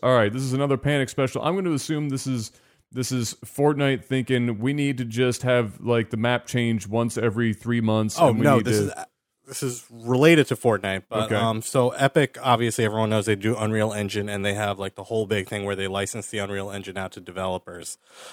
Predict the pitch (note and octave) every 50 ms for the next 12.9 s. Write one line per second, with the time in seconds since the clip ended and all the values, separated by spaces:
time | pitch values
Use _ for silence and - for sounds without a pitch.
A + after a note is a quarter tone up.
0 | - _ _ - A2+ A2+ A2+ A2 A2 - - A2 A#2+ B2+ B2+ - - C#3 A#2+ A#2+
1 | A#2+ A#2 A2+ A#2 A2+ G#2+ A#2 G#2 - - A#2+ A2+ A2 A2 - A#2 G#2+ G#2+ G#2+ A2
2 | G#2+ G2 G#2+ G2+ F#2+ - G#2 - - A2 G#2+ G#2+ G2+ F#2+ - A2+ G#2 G2 G#2 G2+
3 | G2 G2+ F#2+ - - A2 A#2 A2+ A2 G#2 G2+ G#2 G2 - - G#2+ G2 G2 F#2+ F#2+
4 | G2 G2+ G2+ G2+ F#2+ - A2 G2+ G2 F#2 G#2 G#2 A2 A2 A2 A2 G#2+ G#2 G#2 G#2+
5 | G2 G2 F#2 - G#2+ A2 A2+ A2 - A#2+ A2+ G#2 - G#2 G2+ G2+ G#2 A2 G#2+ G#2
6 | G2+ G#2 G#2 G2+ - G#2+ G2 F#2+ F#2 G#2 G#2+ G2+ F#2+ - - - G2 G2 G2+ A2+
7 | B2 C3 C#3 _ - - - - _ _ _ _ - B2+ A2 G2+ - A2+ F#2+ A2
8 | A2 A2 G#2 G2+ _ - - - A#2 G#2+ G2+ - A#2+ G#2+ G#2+ - - - - C3
9 | B2 A#2+ A2+ G#2 G#2+ A2+ - G#2 G#2+ G#2+ G#2+ G#2 F#2+ G#2 G#2 G2+ G2 G2 G2 G2
10 | - - A#2 A2+ G#2 - - A2+ G#2+ G#2 F#2+ A2 G2+ G2 - G#2+ G#2+ G#2 G2+ F#2+
11 | G#2 F#2+ - G2 F2+ _ _ - F#2+ F#2+ G2 G2+ B2 B2+ G#2+ F2+ E2 F2+ - -
12 | - _ - - - - - _ _ _ - A2 G#2 G#2 G2+ G2+ G2 G2+